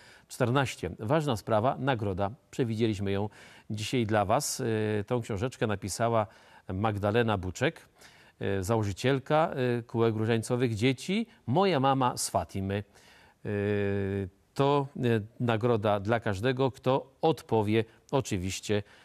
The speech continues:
poprawnie, rozwiązując, e, konkretne, kolejne hasło, które będziemy sobie tutaj wyznaczali. Zresztą to wy sami wybierzecie sobie od jeden do czternaście. I co ważne,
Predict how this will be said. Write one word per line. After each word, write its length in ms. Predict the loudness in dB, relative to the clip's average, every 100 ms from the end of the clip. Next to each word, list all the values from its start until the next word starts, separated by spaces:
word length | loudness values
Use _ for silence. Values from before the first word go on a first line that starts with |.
| -8 -2
poprawnie, 640 | 0 2 2 2 0 0
rozwiązując, 840 | 2 0 -2 -2 0 0 -2 -6 -4
e, 380 | -2 0 0 -2
konkretne, 840 | -2 -4 0 -2 -2 -2 -2 -2 -4
kolejne 520 | -2 0 0 0 -4 -6 -20 -14 -6 -2 2
hasło, 500 | 2 0 0 0 0 -4 -6
które 300 | -4 -2 0
będziemy 540 | -2 -2 -2 -2 -4 -6
sobie 420 | -6 -4 -2 -4
tutaj 400 | -4 -6 -4 -4 -6
wyznaczali. 640 | -8 -4 -2 -2 -2 -2 -2
Zresztą 360 | -6 -6 -8
to 120 | -6 -4
wy 140 | -2
sami 380 | 2 2 2 -4 -8 0
wybierzecie 520 | 0 2 -2 -6 -6
sobie 280 | -6 -4 -2
od 160 | 0
jeden 320 | 0 0 -2 -6 -12 -6
do 200 | -4 -4 -8 -20 -10 -10
czternaście. 640 | -2 0 2 0 -2 -10
I 220 | -6 -6 -2
co 160 | 0
ważne, 480 | 2 2 0 -2